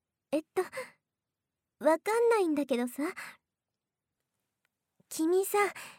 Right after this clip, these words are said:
これまでも好きって言ってくれたじゃん。それって、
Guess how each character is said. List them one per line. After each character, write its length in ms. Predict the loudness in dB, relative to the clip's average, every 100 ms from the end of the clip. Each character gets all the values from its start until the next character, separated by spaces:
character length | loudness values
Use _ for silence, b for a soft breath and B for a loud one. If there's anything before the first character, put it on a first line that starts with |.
| B _ _
こ 140 | 2
れ 100 | 4
ま 140 | 4 4
で 100 | 2
も 120 | 0
好 40 | -4 -6
き 100 | -8
っ 40 |
て 220 | -6 -6
言 120 | -6
っ 20 | -6
て 220 | -8 -4
く 100 | 0
れ 120 | 2
た 120 | 0
じ 120 | 0
ゃ 100 | -2
ん。 60 | -4 B B B B _ _ _ _ _ _ -10
そ 180 | -2
れ 100 | -2
っ 40 | -2
て、 260 | -2 -2